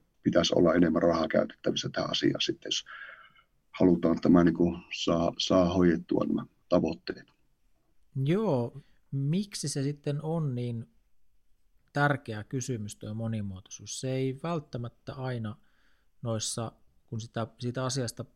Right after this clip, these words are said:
Speaker 2: päivitellään vaikka tuolla uutisissa, niin tuu, tuu kovin hyvin esille, että mikä tässä on niin kauhean tärkeää, että miksi meidän pitäisi maksaa sitten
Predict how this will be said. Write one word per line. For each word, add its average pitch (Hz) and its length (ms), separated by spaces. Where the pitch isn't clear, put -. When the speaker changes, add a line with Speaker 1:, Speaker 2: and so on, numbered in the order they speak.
Speaker 2:
päivitellään 107 680
vaikka 104 280
tuolla 110 260
uutisissa, 110 600
niin 104 220
tuu, 110 400
tuu 120 120
kovin 139 320
hyvin 110 260
esille, 113 320
että 113 240
mikä 160 320
tässä 113 320
on 107 80
niin 110 100
kauhean 117 360
tärkeää, 117 480
että - 180
miksi 131 280
meidän 110 200
pitäisi 104 400
maksaa 113 380
sitten 98 440